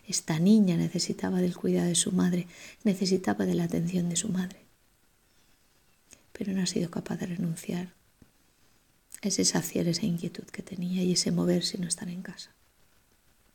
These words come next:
Mirad, estamos llamados a entrar en sintonía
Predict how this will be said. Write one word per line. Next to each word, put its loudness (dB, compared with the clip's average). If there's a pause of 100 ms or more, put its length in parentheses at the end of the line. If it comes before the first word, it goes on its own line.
(1120)
Mirad, 2
estamos 8
llamados 8
a 2
entrar 6
en 8
sintonía 6